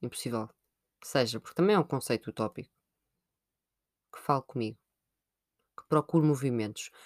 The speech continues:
que se adapte, que se mexa, porque a vida não para.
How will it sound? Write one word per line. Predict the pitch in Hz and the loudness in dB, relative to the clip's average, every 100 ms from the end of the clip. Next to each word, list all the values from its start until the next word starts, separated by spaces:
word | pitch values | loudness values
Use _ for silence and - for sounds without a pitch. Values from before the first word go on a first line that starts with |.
| - | -10
que | - | -4
se | - - | 2 6
adapte, | 139 127 110 - - - _ _ | 8 8 6 2 -20 -20 _ _
que | - | 2
se | - | 6
mexa, | 160 151 131 - 101 - _ - | 10 10 8 4 -4 -8 _ -2
porque | 156 - 143 | -2 6 6
a | |
vida | 131 147 175 160 190 185 - _ | 8 8 8 8 4 2 -10 _
não | 147 135 | 2 2
para. | 135 127 110 110 110 | 4 6 6 4 -2